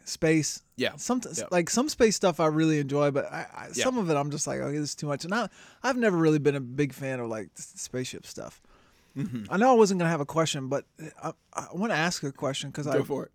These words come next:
Speaker 1: I, I thought this was really interesting. I was thinking about dragons and how cool dragons are, and, and part of the reason why I love fantasy. It was interesting. I was watching something on, on Facebook or YouTube the other day, and they,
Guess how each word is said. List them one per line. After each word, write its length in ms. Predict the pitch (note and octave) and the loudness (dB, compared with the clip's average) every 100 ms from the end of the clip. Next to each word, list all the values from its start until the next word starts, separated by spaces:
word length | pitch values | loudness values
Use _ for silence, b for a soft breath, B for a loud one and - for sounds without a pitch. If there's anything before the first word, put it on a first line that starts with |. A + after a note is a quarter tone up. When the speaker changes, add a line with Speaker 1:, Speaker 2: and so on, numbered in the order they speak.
| _ | _
Speaker 1:
I, 120 | - D3 G#2+ B2 | -12 -12 -14 -16
I 40 | C3+ | -8
thought 200 | G#3 G3+ | -6 -6
this 160 | D3 | -6
was 120 | D3 | -6
really 220 | C#3+ C#3+ C3+ | -4 -4 -4
interesting. 400 | C3+ C3+ C3+ G#2+ B2 | -6 -8 -8 -8 -6
I 60 | |
was 120 | C#3+ | -6
thinking 260 | - G3+ E3+ | -4 -2 -2
about 340 | C3+ C3 A#2+ - _ _ D#3 | 0 0 0 -6 _ _ -4
dragons 540 | D3+ C#3+ C3+ B2 C3+ | 0 2 0 -4 -8
and 80 | C3 | -8
how 140 | B2+ | -8
cool 220 | B2 D3+ C#3 | -6 -4 -2
dragons 420 | C3+ C#3 B2+ B2+ | -2 -2 -4 -6
are, 200 | A2+ B2 | -4 -4
and, 180 | B2+ A2+ | -6 -12
and 140 | C3 | -10
part 140 | C3 D3 | -2 -2
of 40 | |
the 60 | C3 | -2
reason 200 | C3+ C3+ | -6 -6
why 100 | A2 | -4
I 40 | |
love 160 | A#2 A2+ | -4 -6
fantasy. 580 | C#3+ D3+ C#3 - G#2 - b b b b b b - | -8 -8 -8 -8 -10 -12 b b b b b b -4
It 40 | |
was 100 | D#3+ | 2
interesting. 400 | G#3+ G3 C#3+ D#3 | 4 4 2 -2
I 40 | |
was 120 | C#3+ C3+ | -4 0
watching 340 | D#3+ E3+ D3 | 0 0 -2
something 380 | - D3+ C#3 C#3 | -2 -4 -2 -4
on, 380 | B2+ B2+ B2+ A2+ - | -2 -4 -6 -10 -8
on 380 | B2+ B2 G#2 - _ _ _ _ _ | -6 -6 -8 -14 _ _ _ _ _
Facebook 400 | E3 E3 - C#3 | -2 -2 -2 -6
or 80 | B2+ | -2
YouTube 380 | C#3+ E3+ D3 B2+ | -2 -2 -2 -2
the 100 | B2+ | -2
other 140 | B2 | -2
day, 300 | B2 B2+ B2 b b b b b - E3 | -4 -4 -6 b b b b b -12 -4
and 100 | D#3+ | -2
they, 140 | D#3 | -2